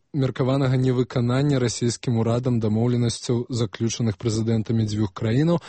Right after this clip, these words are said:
аб доступе беларускіх тавараў на расійскі рынак.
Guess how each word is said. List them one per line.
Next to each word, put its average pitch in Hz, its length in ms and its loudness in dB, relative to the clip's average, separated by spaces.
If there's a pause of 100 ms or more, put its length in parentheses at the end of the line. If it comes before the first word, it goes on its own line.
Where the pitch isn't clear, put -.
(180)
аб 165 240 0
доступе 143 400 0
беларускіх 113 560 -2
тавараў 120 400 -2
на 110 240 0
расійскі 98 640 -2
рынак. 92 400 -4